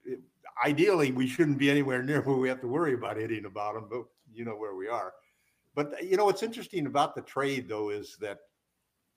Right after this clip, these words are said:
the Timberwolves coming into the deal,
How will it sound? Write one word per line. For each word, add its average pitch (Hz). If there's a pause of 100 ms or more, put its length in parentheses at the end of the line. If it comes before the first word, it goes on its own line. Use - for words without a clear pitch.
(2000)
the 135
Timberwolves 147
coming 143
into 139
the 107
deal, 95